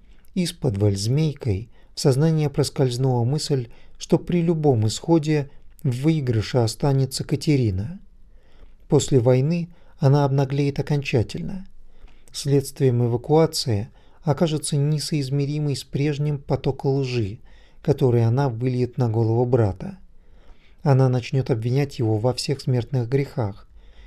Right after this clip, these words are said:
и прежде всего в том, что принц бросил её народ на произвол судьбы. В чём-то она будет права. Опять же, внутренние раздоры в его государстве.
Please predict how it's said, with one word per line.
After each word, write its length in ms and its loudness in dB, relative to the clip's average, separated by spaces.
и 100 2
прежде 460 0
всего 480 -4
в 100 -20
том, 180 4
что 220 -2
принц 460 -4
бросил 440 2
её 160 0
народ 340 2
на 100 0
произвол 460 0
судьбы. 540 -2
В 80 -18
чём-то 400 2
она 160 4
будет 320 -2
права. 580 2
Опять 300 4
же, 100 2
внутренние 640 2
раздоры 480 2
в 40 -6
его 220 2
государстве. 840 0